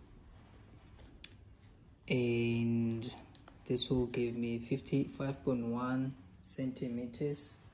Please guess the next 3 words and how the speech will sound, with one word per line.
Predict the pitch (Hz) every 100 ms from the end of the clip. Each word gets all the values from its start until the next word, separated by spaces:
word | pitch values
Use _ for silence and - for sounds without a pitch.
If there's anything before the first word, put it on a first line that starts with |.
| - - - - -
times | - 131 127 123 127 123 123 - -
fifty | - 127 - 120 -
thousand. | - 120 120 120 143 165